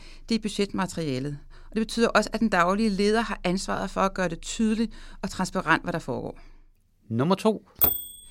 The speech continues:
Speaker 1: Vær ærlig og tale om, hvilken kompetencer har vi brug for i den her bestyrelse, i den her organisation, der hvor vi er lige nu, om den daglige leder, vi har. Og kigge hinanden i øjnene og sige, kan, håndterer vi de her kompetencer rigtigt? Er vi de rigtige mennesker?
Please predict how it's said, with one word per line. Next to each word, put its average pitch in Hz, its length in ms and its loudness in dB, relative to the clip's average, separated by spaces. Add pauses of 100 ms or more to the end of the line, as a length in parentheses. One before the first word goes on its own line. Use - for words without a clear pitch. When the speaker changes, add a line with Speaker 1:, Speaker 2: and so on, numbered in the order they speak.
(220)
Speaker 1:
Vær 214 240 4
ærlig 254 320 6
og 247 80 2
tale 226 320 2
om, 226 80 4
hvilken 208 240 4
kompetencer 208 600 0
har 214 80 -4
vi 196 80 0
brug 202 340 -6
for - 140 -4
i 190 40 -2
den 185 160 0
her 185 100 0
bestyrelse, 262 640 -2 (240)
i - 40 -10
den 208 140 2
her 208 100 0
organisation, 170 520 0 (100)
der 208 80 -2
hvor 190 80 -2
vi 165 60 0
er 165 100 6
lige 185 220 0
nu, 208 180 4
om 196 160 -2
den 196 140 -4
daglige 165 340 0
leder, 165 200 0
vi 165 120 -4
har. 156 280 -2 (360)
Og - 60 -10
kigge 233 220 2
hinanden 202 260 4
i - 60 -4
øjnene 170 260 2
og 185 40 -2
sige, 185 240 -4
kan, 185 320 -2
håndterer 185 420 -2
vi 202 80 -2
de 196 140 -4
her 185 100 -2
kompetencer 165 520 -4
rigtigt? 233 380 -4 (280)
Er 208 100 2
vi 233 60 2
de 202 140 0
rigtige 175 200 0
mennesker? 220 400 0